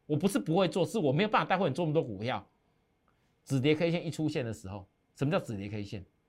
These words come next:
你们再跟我学止跌 K 线，我就要抄底，你们也可以准备抄底，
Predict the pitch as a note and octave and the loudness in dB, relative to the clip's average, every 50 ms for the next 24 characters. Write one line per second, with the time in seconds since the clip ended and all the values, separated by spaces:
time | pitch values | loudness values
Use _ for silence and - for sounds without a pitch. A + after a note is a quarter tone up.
0 | _ - A2+ A#2 A#2+ A#2+ E3+ C#3+ B2 C#3+ B2 G#2 - G#2+ G#2 G#2 F2+ E2+ F2 F#2+ | _ -10 -8 -6 -2 0 0 0 0 -2 -4 -4 -6 -8 -8 -8 -10 -10 -10 -10
1 | F#2 F2 - G2 D#2+ - _ _ _ _ _ _ _ _ _ _ _ _ _ _ | -10 -10 -12 -14 -16 -16 _ _ _ _ _ _ _ _ _ _ _ _ _ _
2 | _ _ _ - A#2 G#2+ - C3+ C3 B2+ - G#2+ G#2 - E2 D#2+ - _ _ _ | _ _ _ -6 -4 -2 -2 -2 -4 -4 -6 -8 -10 -10 -12 -16 -18 _ _ _
3 | _ _ _ _ _ _ _ _ _ _ _ _ _ - A2+ C#3 C3+ C#3 C3 G#2 | _ _ _ _ _ _ _ _ _ _ _ _ _ -4 0 0 2 2 0 0
4 | C3 B2 - F#2+ F2+ G#2 G2 - F#2 F2+ - E2 | -2 -4 -4 -6 -8 -8 -8 -10 -12 -14 -14 -18